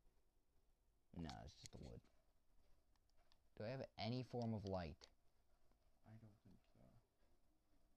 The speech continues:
Speaker 1: I don't like it in here.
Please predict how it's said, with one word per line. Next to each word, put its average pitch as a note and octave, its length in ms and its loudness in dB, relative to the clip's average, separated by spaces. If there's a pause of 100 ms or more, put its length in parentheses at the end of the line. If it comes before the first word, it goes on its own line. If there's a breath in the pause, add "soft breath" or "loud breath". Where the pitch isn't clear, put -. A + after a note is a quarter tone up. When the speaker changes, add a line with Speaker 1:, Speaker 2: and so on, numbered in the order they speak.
(1400)
Speaker 1:
I G2 40 2
don't A2+ 280 0 (580)
like D2 300 -6
it D2+ 140 -2
in C2 260 -6
here. C#2 160 -8